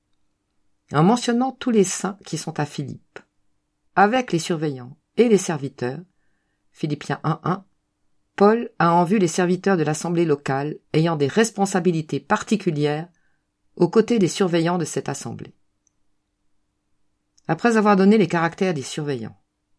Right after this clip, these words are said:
Paul parle à Timothée des serviteurs et des servantes. De même, il faut que les serviteurs soient dignes. De même que les femmes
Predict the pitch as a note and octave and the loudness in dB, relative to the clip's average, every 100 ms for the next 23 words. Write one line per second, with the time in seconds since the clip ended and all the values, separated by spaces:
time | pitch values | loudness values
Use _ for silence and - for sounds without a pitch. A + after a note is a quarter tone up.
0 | _ - F3+ G3+ A#3+ _ F#3 F#3 E3 F#3 | _ 2 4 4 0 _ 2 2 0 -2
1 | E3 D#3 G3 D3 - G#3+ E3+ E3 - D3 | -2 0 0 0 0 0 0 -4 -4 -6
2 | D3 D#3 _ _ _ C#3 B2 - C3 - | -6 -12 _ _ _ -4 -2 -4 -8 -8
3 | D2+ - - _ _ _ _ _ _ _ | -12 -14 -20 _ _ _ _ _ _ _
4 | _ _ _ _ D#3 A3+ G#3+ E3 F3+ G3 | _ _ _ _ 2 4 6 4 0 -4
5 | _ F3 E3 A3+ A3 D#3+ D#3 F3 D#3 D#3+ | _ -4 0 0 2 0 0 -2 -4 -4
6 | E3+ F3 - A#2 A2+ B2+ A#2 A2+ - _ | -6 -6 -8 -8 -6 -8 -10 -12 -18 _
7 | _ _ _ _ _ _ _ _ C#3 F3 | _ _ _ _ _ _ _ _ 2 4
8 | F3 F3 G#3 B3 - _ _ D#3 D3 D3 | 4 4 0 -4 -12 _ _ 0 0 -2
9 | - A3 D#3 B2+ | 0 0 0 -4